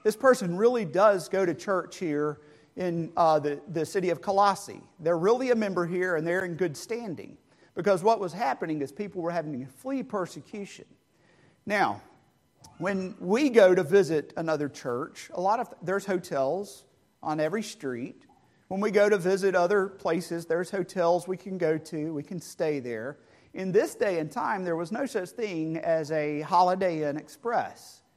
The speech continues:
You had brothels and places of ill repute to spend the night. Other than that, it was homes or the street.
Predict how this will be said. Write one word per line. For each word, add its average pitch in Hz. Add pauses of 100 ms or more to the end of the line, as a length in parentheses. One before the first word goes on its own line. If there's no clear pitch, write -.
(320)
You 185
had 147 (100)
brothels 175 (260)
and 180
places 175
of 143
ill 208
repute 175 (100)
to 165
spend 165
the 156
night. 175 (680)
Other 240
than 208
that, 285
it 170
was 160
homes 175 (320)
or 180
the 160
street. -